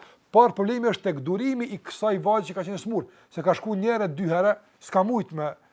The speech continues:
me u shry dhe ndoshta ka dashur me u zhgënjy, me largu, hoxha e ka motivuar që të shkon. Edhe pse thash, nuk jam unë përgjegjës që të komentoj për ditën e hoxhës, ju mundin takimin e ardhshëm, përsi t'ja bëni këtë pyetje dhe hoxha t'i jap shërimin e duhur për këtë çështje që, ë,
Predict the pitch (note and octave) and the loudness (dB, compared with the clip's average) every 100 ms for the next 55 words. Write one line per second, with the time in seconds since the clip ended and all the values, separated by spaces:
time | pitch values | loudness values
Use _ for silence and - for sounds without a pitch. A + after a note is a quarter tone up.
0 | _ _ - E3 E3+ C3 G3+ A#3+ - D3+ | _ _ -16 -6 -6 -2 -4 -4 -6 0
1 | A3+ A3+ F#3 G3+ F3+ G3 F#3+ G3 A#3 - | 2 0 0 0 4 4 6 6 4 0
2 | F3+ F3+ D3 F#3 A3 F#3 - - D3 D#3+ | -2 0 0 0 0 -2 -6 -8 -2 -2
3 | C#3+ A#3 A#3 - _ F#3+ G3+ D#3+ E3+ E3+ | 0 -4 -4 -12 _ 2 4 4 2 0
4 | D#3+ F3 F3+ D3+ - D3+ A#2 - - G3 | -4 -6 -6 -8 -6 -6 -6 -10 -2 -2
5 | G3+ A#3 G3 G#3 D#3+ C#3+ G#3 G#3 F3+ G3 | 2 2 6 4 4 0 0 0 2 0
6 | D#3 A3 G3+ - _ - - G3 F#3+ - | 2 2 2 -4 _ -20 -2 0 0 2
7 | F#3+ F3+ D3 G3+ G3 - - F3+ E3+ D#3+ | 0 0 0 0 0 -6 -8 -6 -4 2
8 | F3+ D#3 F#3+ - _ _ E3 E3+ D#3+ F#3 | 2 0 -6 -12 _ _ -8 -6 -6 -4
9 | E3+ D#3+ D#3 - F#3 D#3+ D#3+ F3 - G#3 | -4 -4 -6 -6 -6 -4 -2 -2 -2 -8
10 | E3 G#3 F3 F#3+ F3+ F3+ D#3+ D#3+ - A3 | 0 0 2 2 0 0 -2 -4 -6 -6
11 | A3 G3+ F3 G3+ F3 F#3+ - - - F#3 | -6 -2 2 2 2 0 -4 -18 -4 0
12 | F3+ - E3+ G3 D#3+ D3 F3+ - C#3+ D#3+ | 0 0 -4 -4 -6 -4 -4 -4 -6 -6
13 | - D#3+ C#3 - D#3 - _ _ _ _ | -6 -8 -8 -8 -10 -10 _ _ _ _
14 | - - | -18 -16